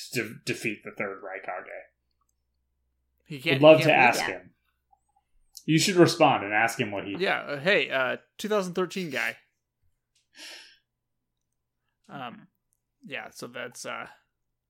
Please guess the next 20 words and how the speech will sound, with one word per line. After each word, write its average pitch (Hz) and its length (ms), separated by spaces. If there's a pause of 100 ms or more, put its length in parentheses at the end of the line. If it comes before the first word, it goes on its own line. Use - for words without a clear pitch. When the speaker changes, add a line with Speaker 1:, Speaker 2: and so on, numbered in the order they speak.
(1080)
Speaker 3:
No. - 220 (1800)
Speaker 2:
yeah. 127 260 (460)
Speaker 3:
Can't 190 220
get 180 140
behind 170 360
that. 156 280
Speaker 2:
That's, - 160
that's, 143 360
that's 139 200
your 143 80
forum 139 280
update 120 320
for 117 60
the 120 80
week. 117 180 (1080)
Speaker 3:
So 208 80
now 175 220
there 180 160
are 165 120
two 180 540